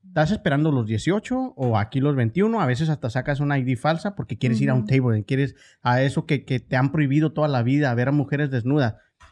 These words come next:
Speaker 1: Tu primera vez es como un, "Wow", o sea, te, que, "¿dónde estoy?", ¿sí me explico? Pero si luego ya vas una vez por semana, dos veces por semana, ya la quinta, sexta, ya entras como Juan por tu
Speaker 2: Ya.
Speaker 1: casa,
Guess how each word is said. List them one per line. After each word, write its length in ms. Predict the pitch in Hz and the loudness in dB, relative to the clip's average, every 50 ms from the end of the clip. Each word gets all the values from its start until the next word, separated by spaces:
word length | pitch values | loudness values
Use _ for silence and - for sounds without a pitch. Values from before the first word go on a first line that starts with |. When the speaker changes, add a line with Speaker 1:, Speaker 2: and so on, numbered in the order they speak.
| _ _ _ _ _ _ _ | _ _ _ _ _ _ _
Speaker 1:
Tu 120 | - 139 - | -4 -2 0
primera 320 | 143 147 180 240 269 269 | 2 2 4 4 4 4
vez 260 | 233 262 320 330 - - - - - | 4 2 2 0 -4 -10 -20 -10 -6
es 120 | - 139 - | -4 -4 0
como 340 | - 190 180 156 135 123 - - | 2 2 2 2 2 0 -4 -4
un, 380 | 131 135 123 113 - - 107 107 | -2 -2 -2 -2 -6 -12 -20 -14
"Wow", 340 | 101 104 104 147 190 139 98 101 | -8 -6 -4 -2 -2 -4 -4 -6
o 120 | 113 113 117 | -4 0 0
sea, 160 | 120 117 113 | 2 2 0
te, 140 | - 131 113 | -2 -6 -8
que, 220 | - - 120 110 - _ | -4 -4 -6 -6 -6 _
"¿dónde 260 | - 135 135 135 139 | -2 2 4 6 6
estoy?", 380 | 151 139 - - 156 175 202 151 | 6 4 2 0 0 2 2 0
¿sí 100 | 120 151 | 0 0
me 60 | 156 | -2
explico? 400 | 160 147 - 175 165 - 214 202 - - _ _ _ | 0 0 0 -2 -2 -2 -4 -6 -8 -12 _ _ _
Pero 160 | - 170 165 160 | -2 0 0 0
si 120 | 160 180 | 0 0
luego 180 | 190 220 240 262 | 0 2 2 2
ya 160 | 262 254 240 | 2 2 2
vas 300 | 233 233 233 233 - - _ _ | 2 0 0 -2 -4 -12 _ _
una 180 | - 180 175 170 | -6 -2 0 0
vez 80 | 151 | 0
por 140 | - - 127 | 0 -4 -4
semana, 320 | 110 127 113 107 107 104 110 | -4 -2 -2 -2 -2 -2 0
dos 140 | 127 156 165 | 0 0 0
veces 140 | 165 185 170 | -2 -2 -2
por 140 | - 165 | -2 -2
semana, 340 | 143 143 147 160 180 202 196 - _ _ _ - | 0 0 0 0 0 -2 -4 -6 _ _ _ -12
ya 220 | 147 131 165 180 | -6 -2 0 0
la 160 | 214 226 220 220 | 0 0 -2 -2
quinta, 280 | - 208 202 - 226 | -2 -2 0 0 -2
sexta, 300 | 208 226 220 214 - 233 | 0 -2 -4 -4 -2 -2
ya 160 | 214 175 170 | 0 2 2
entras 320 | 180 202 202 226 220 190 - | 2 2 2 0 -2 -4 -2
como 320 | - 196 170 160 151 139 | 0 0 2 2 2 0
Juan 240 | 127 151 160 170 170 | 0 0 -2 -2 0
por 120 | 202 196 202 | -2 -4 -2
tu 60 | 233 | -2
Speaker 2:
Ya. 60 | 214 214 | -2 0
Speaker 1:
casa, 440 | 196 214 254 240 - 254 247 240 | 2 2 2 0 0 -2 -2 -2